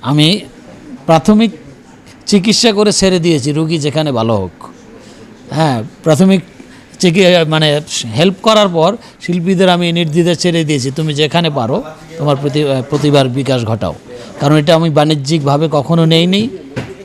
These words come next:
এখনও নিচ্ছি না, ভবিষ্যতেও নেব না। আমি আমার নিজের টাকা দিয়ে খরচ করে, অর্থ খরচ করে,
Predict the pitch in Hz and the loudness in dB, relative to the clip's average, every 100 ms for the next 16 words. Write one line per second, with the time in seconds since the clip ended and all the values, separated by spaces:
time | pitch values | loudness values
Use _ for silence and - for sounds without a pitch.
0 | - 156 - 233 220 214 - 226 226 202 | 0 0 4 4 4 2 2 0 2 2
1 | 180 175 - 185 170 139 107 98 78 - | 0 0 -2 -2 -2 0 0 -2 -4 -12
2 | - - - - - - - - - - | -20 -20 -20 -20 -20 -20 -20 -20 -20 -4
3 | 147 170 185 185 190 180 208 190 170 147 | 0 2 2 4 2 4 2 2 -2 0
4 | 180 170 - 160 135 170 170 165 196 135 | 0 -2 -8 -8 0 2 4 2 0 0
5 | 165 - 185 185 151 139 170 160 165 135 | 0 0 -2 2 2 0 -4 0 -2 -2
6 | 160 160 | -4 -4